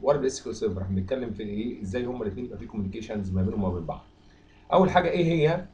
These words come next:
ال Entity Framework؟ آه، آه، ال Entity Framework ده البيزنس لوجيك. البيزنس لوجيك دي بنوضح الم-، الكلمة دي معناها ال-، الفكر بتاعي أنا كسيستم. يعني مثلًا إيه، أنا بعمل مثلًا سيستم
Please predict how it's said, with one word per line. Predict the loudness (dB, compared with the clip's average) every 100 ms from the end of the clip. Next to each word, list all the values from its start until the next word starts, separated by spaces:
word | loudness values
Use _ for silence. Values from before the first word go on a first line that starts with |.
| -12 -2
ال | 0 0
Entity | -2 -4
Framework؟ | 0 0 -2 -8 -20 -20 _ -20 -14 -14 -14 -6 0 0 -2 -2
آه، | 2 2 4 4 6 6 6 4 0 -8 -12 -2
آه، | 0 2 4
ال | 4
Entity | 4 2 0
Framework | 4 6 6 0 -4 -20 -20 -20 -20 -20 -20 2
ده | 6
البيزنس | 6 6 4 4 2 2 2
لوجيك. | 10 10 12 10 8 -4
البيزنس | 0 0 0 2
لوجيك | 2 2 0
دي | 0
بنوضح | 0 0 0 -2
الم-، | 0 0
الكلمة | 0 -2 -2 -2
دي | -2
معناها | -4 -2 -2 -4 -6 -4
ال-، | -4 -2
الفكر | -4 -4 -4 -4 -4
بتاعي | -2 -2 -2 -2
أنا | -2
كسيستم. | -4 -4 -6 -8 -12 -16 -20 -20 -20 -8
يعني | -2 2
مثلًا | 2 2 2 0
إيه، | -2
أنا | 0
بعمل | 2 2 4 2
مثلًا | 0 -4
سيستم | -4 -4 -4 -4